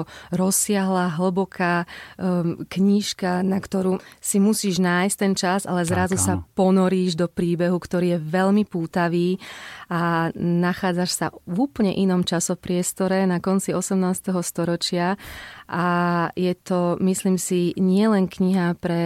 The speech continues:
Speaker 1: e, strednú, staršiu generáciu, ale som presvedčená o tom, že osloví aj mladých.
Speaker 2: Mhm.
Speaker 1: A ďalšia vec je, aj ten titul nám hovorí bez-, bezhlavý čas.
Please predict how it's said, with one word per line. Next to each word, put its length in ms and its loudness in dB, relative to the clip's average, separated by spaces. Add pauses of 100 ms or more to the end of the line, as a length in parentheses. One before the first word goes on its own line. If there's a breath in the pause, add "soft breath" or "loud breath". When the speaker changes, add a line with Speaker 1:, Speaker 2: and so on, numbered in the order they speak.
(120)
Speaker 1:
e, 240 -2
strednú, 400 0
staršiu 400 -2
generáciu, 640 -2
ale 400 -2 (160 loud breath)
som 180 0
presvedčená 680 0
o 120 0
tom, 200 0
že 180 0
osloví 540 0
aj 160 0
mladých. 480 0
Speaker 2:
Mhm. 440 -2
Speaker 1:
A 120 0 (180)
ďalšia 440 0
vec 180 -2
je, 280 0
aj 200 -2
ten 200 2
titul 360 0
nám 220 2
hovorí 280 2
bez-, 460 -2
bezhlavý 640 0
čas. 420 -2